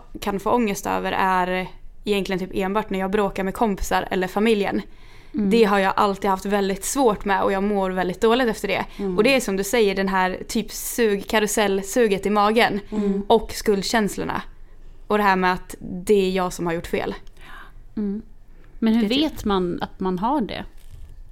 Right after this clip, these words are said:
Speaker 2: Eller om man har det? Hur kan man så här... Ja.
Speaker 3: Alltså jag vet faktiskt
Speaker 2: Nej.
Speaker 3: inte.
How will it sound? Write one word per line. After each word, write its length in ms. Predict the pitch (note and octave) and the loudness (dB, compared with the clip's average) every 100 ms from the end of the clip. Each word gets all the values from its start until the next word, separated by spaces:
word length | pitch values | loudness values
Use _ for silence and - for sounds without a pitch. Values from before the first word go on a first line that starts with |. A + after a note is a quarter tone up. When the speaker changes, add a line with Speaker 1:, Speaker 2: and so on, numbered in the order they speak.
| - - | -12 -4
Speaker 2:
Eller 160 | A3 | -2
om 140 | G#3 G3 | 0 0
man 140 | F#3+ | -2
har 160 | A#3+ F#3 | -2 -4
det? 180 | - - - - - - - - | -8 -12 -16 -18 -16 -16 -18 -10
Hur 120 | A3+ | -6
kan 160 | G#3 G#3+ | -4 -2
man 120 | G3 | -2
så 100 | F#3+ | -2
här... 260 | F3+ E3+ E3 - - - - - - - - - | -4 -4 -6 -12 -18 -18 -18 -20 -20 -20 -20 -10
Ja. 220 | G3 F#3 G#3+ | -6 -4 -4
Speaker 3:
Alltså 240 | - F#3+ | -4 -2
jag 100 | E3 | -2
vet 340 | D#3+ A#3 D#4+ | -2 -2 -4
faktiskt 280 | - D#3+ G#3+ | -6 -4 0
Speaker 2:
Nej. 100 | F#3+ | 0
Speaker 3:
inte. 300 | G3+ D#3 F#3 | -2 -6 -10